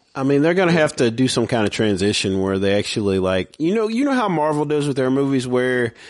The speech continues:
you kinda see the guy in another movie before he has his own movie, kinda like they're gonna do with Black Panther.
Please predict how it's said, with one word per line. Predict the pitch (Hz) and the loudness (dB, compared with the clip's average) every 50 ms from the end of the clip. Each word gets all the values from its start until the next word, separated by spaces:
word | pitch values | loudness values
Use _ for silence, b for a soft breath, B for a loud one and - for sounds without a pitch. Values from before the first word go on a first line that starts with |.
| B B | B B
you | B 143 | B -4
kinda | - 170 156 147 143 | -2 0 0 0 0
see | 143 - 170 151 | 0 0 0 0
the | 135 131 | 0 0
guy | 113 127 131 127 127 123 123 123 123 123 | 0 0 -2 0 -2 -2 -2 0 0 0
in | 117 127 123 | 0 2 2
another | 120 117 117 117 117 123 120 | 2 2 2 2 2 2 2
movie | 123 127 131 120 123 127 123 117 117 - B B B B | 2 2 2 2 2 0 0 0 -4 -6 B B B B
before | - 123 - - 139 127 127 120 | -6 -4 -2 0 2 2 2 2
he | 117 135 131 131 | 2 2 2 2
has | 135 123 110 | 0 0 0
his | 117 113 | -2 -2
own | 110 110 113 117 | 0 0 2 2
movie, | 117 120 117 113 120 117 | 2 2 2 2 0 0
kinda | - 147 131 131 131 | 0 0 0 0 2
like | 127 123 120 110 - | 2 2 0 0 0
they're | 131 127 | 0 0
gonna | 120 123 120 120 | 2 2 0 2
do | 117 120 117 | 2 2 0
with | 110 107 | 2 2
Black | 117 107 107 95 | 0 0 0 -2
Panther. | - 120 110 107 101 - 110 110 107 98 | -2 -2 -2 -2 0 0 0 0 0 -2